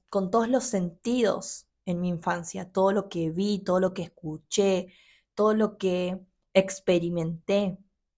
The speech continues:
¿ok? Y esto es el modo supervivencia. El modo supervivencia o el modo sobrevivir, ya lo decía Joe Dispenza,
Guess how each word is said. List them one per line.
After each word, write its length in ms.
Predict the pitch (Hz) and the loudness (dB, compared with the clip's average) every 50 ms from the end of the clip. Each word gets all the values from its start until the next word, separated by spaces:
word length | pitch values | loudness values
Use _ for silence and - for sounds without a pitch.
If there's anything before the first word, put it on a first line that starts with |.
| _ _ _ _ _ _ _ _ | _ _ _ _ _ _ _ _
¿ok? 180 | - 160 - - 196 202 214 262 262 - - _ _ _ _ _ _ _ _ _ _ _ _ _ _ _ _ _ - - _ _ _ _ _ _ _ - | -12 -4 0 2 2 2 2 0 -4 -8 -16 _ _ _ _ _ _ _ _ _ _ _ _ _ _ _ _ _ -20 -20 _ _ _ _ _ _ _ -6
Y 200 | - 226 254 294 | -2 2 4 4
esto 500 | 294 285 285 - - 214 220 254 - - | 4 4 4 4 4 6 6 4 2 -2
es 180 | 226 208 - 208 | -4 -2 0 0
el 100 | 202 190 | 2 4
modo 240 | 185 190 196 202 | 6 6 6 6
supervivencia. 1040 | 196 196 220 196 202 - 175 160 165 160 170 165 165 170 165 - - 165 160 175 170 _ _ _ _ _ _ _ _ _ _ _ _ _ _ _ _ _ _ _ _ _ - | 4 2 -2 -2 0 0 0 0 0 0 -2 -2 -2 -4 -4 -8 -10 -10 -10 -12 -14 _ _ _ _ _ _ _ _ _ _ _ _ _ _ _ _ _ _ _ _ _ -2
El 140 | 226 226 240 | -2 0 2
modo 240 | 285 262 294 339 | 6 6 6 6
supervivencia 960 | 330 - - 254 - - 196 185 185 190 180 185 196 214 226 220 - 254 240 220 | 4 0 -4 0 6 8 8 8 8 6 4 4 4 4 2 0 0 2 4 4
o 120 | 196 190 | 4 4
el 100 | 180 180 | 4 2
modo 280 | 180 185 202 220 233 226 | 2 4 4 4 4 2
sobrevivir, 1200 | 233 - - 175 175 175 170 175 175 175 175 170 170 170 170 180 190 208 240 254 262 254 - - | 0 0 0 2 2 2 4 4 6 4 4 4 2 0 0 0 2 4 6 6 6 4 0 -8
ya 220 | 196 180 208 226 247 | -4 2 4 4 6
lo 120 | 262 247 | 6 6
decía 560 | 233 208 196 190 - - 220 233 220 208 196 190 | 6 4 4 2 0 0 2 4 4 4 4 2
Joe 220 | - 190 185 190 190 | 2 2 2 2 2
Dispenza, 1000 | 190 185 185 - - _ - 220 254 277 269 226 - - - 160 165 170 - | -2 -4 -6 -6 -2 _ 2 4 4 2 2 -2 -2 -2 -2 -2 -4 -6 -12